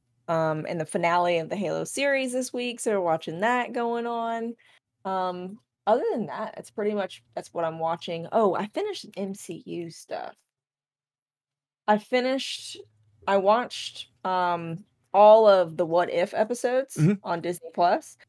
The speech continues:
Speaker 1: 'cause that's actually really interesting. Um, it really makes you think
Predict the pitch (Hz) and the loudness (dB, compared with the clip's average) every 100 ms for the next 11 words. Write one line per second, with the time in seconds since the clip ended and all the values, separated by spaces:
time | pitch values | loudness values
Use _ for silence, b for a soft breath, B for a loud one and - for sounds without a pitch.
0 | _ - 330 403 403 349 208 185 160 156 | _ 6 6 8 4 0 0 0 0 -4
1 | - - 147 151 202 _ - 170 156 151 | -12 -8 -8 -8 -12 _ -6 -2 -2 -2
2 | 156 165 _ _ _ _ _ _ - 220 | -4 -10 _ _ _ _ _ _ 0 6
3 | 233 233 226 208 208 - 202 190 - | 6 6 0 0 -2 0 -2 -2 -10